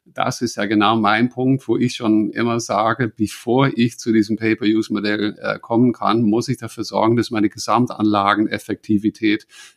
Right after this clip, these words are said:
in Richtung hundert Prozent geht. Hundert ist ja wirklich Theorie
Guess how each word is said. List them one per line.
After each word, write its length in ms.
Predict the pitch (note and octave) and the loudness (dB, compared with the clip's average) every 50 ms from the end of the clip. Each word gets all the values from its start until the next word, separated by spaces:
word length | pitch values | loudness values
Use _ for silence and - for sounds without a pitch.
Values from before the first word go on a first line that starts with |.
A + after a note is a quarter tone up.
| _ | _
in 160 | - A#2+ G#2+ | -2 0 0
Richtung 560 | G#2 - G#2+ C3 - - - A2+ A2 A2+ G2+ - | 2 2 0 -2 -2 -2 -4 -4 -2 -2 -2 0
hundert 360 | A2 A#2 A#2+ A#2 A2 - - | 2 4 4 4 4 0 -2
Prozent 480 | - G2 - - - A2 A2 A2 G#2 | -6 -8 -6 -4 -2 0 0 0 0
geht. 280 | - G#2+ G2+ G#2 - _ _ _ _ _ _ _ _ | -2 -4 -4 -4 -6 _ _ _ _ _ _ _ _
Hundert 300 | - C#3 D3+ C#3+ B2+ - | 2 4 4 4 4 2
ist 200 | - A#2+ A2+ - | 0 -2 -2 -4
ja 120 | A#2 A2 A2 | -4 -4 -2
wirklich 380 | A2+ A2+ A#2 A2 G2 F#2 G#2 | -2 -2 -2 -2 -4 -4 -6
Theorie 580 | - - G#2+ G#2 G2 F#2 G2 A2+ C3+ D#3+ E3 | -8 -4 -4 -4 -2 0 2 4 4 4 4